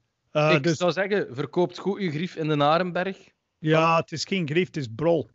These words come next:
Speaker 1: Het is, het is een oude, een oude comedian die zelf brol is, eh, die brol gaat verkopen.
Speaker 2: Ja, be-, derdehandsmarkt.
Speaker 1: En eerlijk gezegd, als je vandaag vanmiddag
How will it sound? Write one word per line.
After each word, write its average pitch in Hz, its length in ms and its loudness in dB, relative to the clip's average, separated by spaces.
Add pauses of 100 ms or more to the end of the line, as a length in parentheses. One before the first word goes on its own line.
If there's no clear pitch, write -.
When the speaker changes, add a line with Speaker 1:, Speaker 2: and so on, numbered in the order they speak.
Speaker 1:
Het - 100 -6
is, 180 260 0
het - 120 -18
is 175 260 0
een 175 180 2
oude, 233 380 2 (100)
een 175 180 2
oude 247 260 4
comedian 208 580 0
die 170 120 -4
zelf 196 280 -2 (160)
brol 151 320 -4
is, - 340 -8 (220)
eh, 151 480 -4 (720)
die 143 280 0
brol 175 340 4
gaat 151 180 0
verkopen. 139 560 -6 (1200)
Speaker 2:
Ja, 151 340 -2 (180)
be-, 135 440 -12 (200)
derdehandsmarkt. 127 1200 -4
Speaker 1:
En 151 160 -8
eerlijk 214 320 0
gezegd, 208 440 -2
als 170 200 -6
je 170 140 -4
vandaag 165 500 -4
vanmiddag 180 540 -4